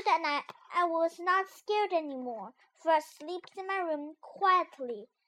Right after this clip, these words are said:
on the floor. The end.再见。如果你想听到更多中文和英文原版故事，欢迎订阅小可的个人微信公众号“小学班英语故事”，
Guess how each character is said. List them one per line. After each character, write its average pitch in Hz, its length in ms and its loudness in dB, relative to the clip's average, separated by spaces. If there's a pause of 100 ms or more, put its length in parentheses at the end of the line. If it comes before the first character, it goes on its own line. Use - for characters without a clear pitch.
(200)
on 262 220 -8
the 285 100 -6
floor. 247 460 -4 (240)
The 370 160 4
end. 254 300 8 (180)
再 277 140 -6
见。 294 360 6 (1900)
如 269 120 2
果 294 280 10
你 294 120 4
想 311 140 0
听 294 140 2
到 269 100 8
更 302 240 4
多 302 140 8
中 359 260 6
文 339 80 4
和 339 80 0
英 349 160 0
文 330 100 2
原 320 160 6
版 311 120 -6
故 330 100 2
事， 240 100 -2
欢 269 200 6
迎 285 60 0
订 285 100 2
阅 277 60 -4
小 277 120 2
可 262 80 -2
的 233 140 -4
个 302 200 2
人 285 140 6
微 320 120 4
信 320 100 -2
公 320 180 8
众 349 100 12
号 320 140 12
“小 294 80 0
学 277 100 8
班 302 200 8
英 330 100 0
语 - 20 -4
故 330 120 0
事”， 240 180 -4